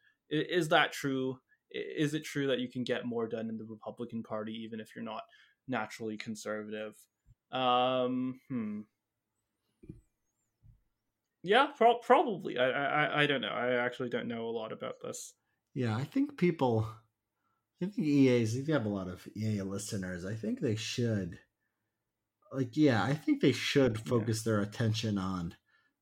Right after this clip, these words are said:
Speaker 2: low salience issues where they can have an influence. And yeah, I think they should, like, have a good, just mental model of sort of the landscape of our politics and, like, what people care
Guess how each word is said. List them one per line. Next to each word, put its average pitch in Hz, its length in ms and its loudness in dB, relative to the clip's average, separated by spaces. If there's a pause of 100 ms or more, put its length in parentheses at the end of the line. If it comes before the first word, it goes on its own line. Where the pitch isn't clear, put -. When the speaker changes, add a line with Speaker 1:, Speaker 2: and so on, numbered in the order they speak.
Speaker 2:
low 120 180 4
salience 110 540 2
issues 90 420 -6
where 90 140 -4
they 85 120 -6
can 87 200 -10
have 90 260 -8
an 80 240 -6 (400)
influence. 87 720 -2
And 101 340 -2
yeah, 123 140 2
I 107 60 0
think 165 220 -2
they 139 100 6
should, 113 500 -2
like, 82 300 -8
have 107 240 -2
a 95 80 -4
good, 95 360 -4
just - 460 -10 (300)
mental 101 500 2
model 85 420 -4
of 82 80 -12
sort 87 280 -8
of 80 260 -8
the 87 60 -10
landscape 87 540 -6
of 78 120 -12
our 73 120 -6
politics 82 640 -8
and, 82 60 -10
like, 80 140 -10
what 98 180 -8
people - 280 -8
care - 200 -8